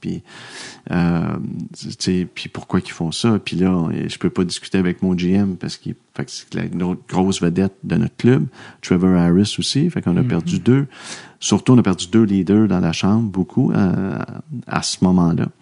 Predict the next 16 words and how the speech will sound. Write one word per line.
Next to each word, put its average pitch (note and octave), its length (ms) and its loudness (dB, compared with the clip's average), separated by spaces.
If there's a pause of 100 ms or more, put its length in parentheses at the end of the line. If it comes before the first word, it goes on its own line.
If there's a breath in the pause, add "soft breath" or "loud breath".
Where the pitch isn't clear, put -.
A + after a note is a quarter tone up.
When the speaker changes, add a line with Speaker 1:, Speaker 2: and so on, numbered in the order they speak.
(480 loud breath)
Speaker 1:
Et E3+ 100 10
finalement, C#3+ 440 6
la B2+ 140 8
Ligue, B2+ 200 6
ben, A2 320 4
on G2+ 120 4
l'a G2+ 140 8
su - 240 4
le G#2 120 4
quatorze G#2 580 2
février, F#2 540 2
un G#2+ 100 4
beau F#2+ 140 2
cadeau G2 280 2
de F#2+ 60 0
Saint-Valentin, F#2 640 0